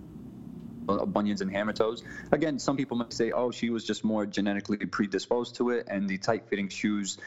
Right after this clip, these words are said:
uh, expedited that process." I, I think that's plausible. Or, uh,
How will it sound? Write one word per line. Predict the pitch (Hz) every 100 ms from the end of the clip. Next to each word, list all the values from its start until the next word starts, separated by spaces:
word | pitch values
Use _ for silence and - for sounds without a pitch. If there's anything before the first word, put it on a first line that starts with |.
| - - -
uh, | 101 101
expedited | - 120 - 98 90 95 95
that | 95 82
process." | 95 95 - 85 - - _ -
I, | - 71 -
I |
think | 175 165
that's | - - -
plausible. | - 95 92 92 131 135 - -
Or, | - 139 139 131 143
uh, | 135 123